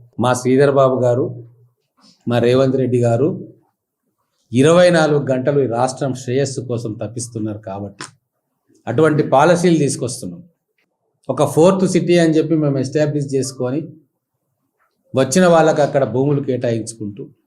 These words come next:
వాళ్ళ కాన్ఫిడెన్స్‌ని గెయిన్ చేస్తా ఉన్నాం. "మీరు ఎందుకు చేయలేకపోయినరా పని?" అని చెప్పి ఈరోజు కల్వకుంట్ల కుటుంబాన్ని నేను ప్రశ్నిస్తా ఉన్నా.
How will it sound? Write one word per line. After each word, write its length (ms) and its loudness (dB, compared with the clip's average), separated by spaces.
వాళ్ళ 160 4
కాన్ఫిడెన్స్‌ని 840 2
గెయిన్ 320 -2
చేస్తా 340 -8
ఉన్నాం. 280 -16
"మీరు 180 4
ఎందుకు 220 4
చేయలేకపోయినరా 760 2
పని?" 340 -4
అని 100 -6
చెప్పి 280 -8
ఈరోజు 500 -4
కల్వకుంట్ల 460 0
కుటుంబాన్ని 500 -4
నేను 160 -6
ప్రశ్నిస్తా 500 -12
ఉన్నా. 180 -14